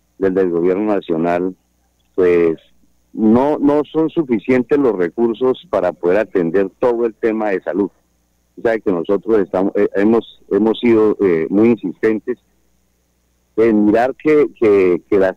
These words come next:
E P S, pues, hoy a veces se hacen como las de, las que no es con ellas, ¿sí? Y pues hay que buscar es cómo, cómo se puede,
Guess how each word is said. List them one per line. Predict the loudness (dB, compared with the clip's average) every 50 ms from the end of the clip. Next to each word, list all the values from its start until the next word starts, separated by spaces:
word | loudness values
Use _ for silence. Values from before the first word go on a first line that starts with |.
| _ _ _
E | -2 0 0
P | -2 -2 -2 0 0 0
S, | -2 -4 -8 -16 -20 -20 _ _ _ _ _ _ _ _ _ _ _ _ _ _ _ _
pues, | 0 0 0 2 2
hoy | 2 2 2 2 2 0 -2 -4 -4 -6 -8 -6 -4
a | -2 0
veces | 0 0 0 0 0 -2 -2 -2 -6 _ _ _ _ _ _ -2
se | -2 0
hacen | 0 -2 -2 -4 -6 -6
como | -4 -2 -2 0 0
las | 0 0 -2 -2 -2
de, | -2 0 0 0 -2 -6 _ _ _ _
las | -4 -2 -2 -2 -2
que | -2 -2
no | 0 2 2 2
es | 0 0
con | 0 0 2 2
ellas, | 2 0 0 -4 -6 -8 -12 _ _ _ _ _ -2
¿sí? | 0 0 0 -2 _ _ _ _ _ _ _ _ _ _ _
Y | -2 -2
pues | 0 2 0 2 2
hay | 0 0
que | 0 0 0
buscar | 0 -2 -4 -6 -4 -2 0 0
es | 0 -2 -2 0
cómo, | 0 2 4 4 2 2 0 -6 _ _
cómo | -2 0 2 2 2
se | 2 0 -2
puede, | 0 0 2 2 4 4 2 2 0